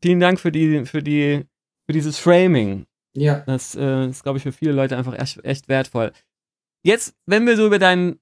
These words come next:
Speaker 1: über deinen Alltag beziehungsweise über die Routine vom Musikmachen sprechen, ich find's jetzt immer super spannend,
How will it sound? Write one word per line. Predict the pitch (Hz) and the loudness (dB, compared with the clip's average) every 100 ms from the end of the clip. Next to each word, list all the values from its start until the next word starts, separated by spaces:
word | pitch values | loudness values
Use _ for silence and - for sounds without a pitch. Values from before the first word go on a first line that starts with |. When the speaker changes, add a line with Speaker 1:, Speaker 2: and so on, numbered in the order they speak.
| - | -4
Speaker 1:
über | 180 175 | -2 2
deinen | 160 151 147 147 139 135 - _ _ _ _ _ _ _ _ _ _ _ _ - | 2 2 0 0 -2 -2 -6 _ _ _ _ _ _ _ _ _ _ _ _ -2
Alltag | 190 269 208 202 190 185 - | 0 0 0 0 2 0 -4
beziehungsweise | 143 170 165 156 143 135 131 | -6 0 0 2 0 0 -2
über | 131 135 | -2 -4
die | 127 123 | -2 -2
Routine | 120 135 - 220 220 | -2 -4 0 2 2
vom | 185 151 | 2 0
Musikmachen | 139 147 262 - 160 143 | 0 -2 -4 -4 -4 -4
sprechen, | - 175 208 220 240 - _ _ _ _ - | -2 -2 0 -2 -4 -8 _ _ _ _ -4
ich | 196 | -2
find's | - 208 202 - | 2 0 0 0
jetzt | 185 - | -2 0
immer | 185 190 180 - - | 2 4 2 0 -16
super | - 208 202 190 | -4 -2 2 0
spannend, | - 165 170 175 170 | 2 2 2 2 0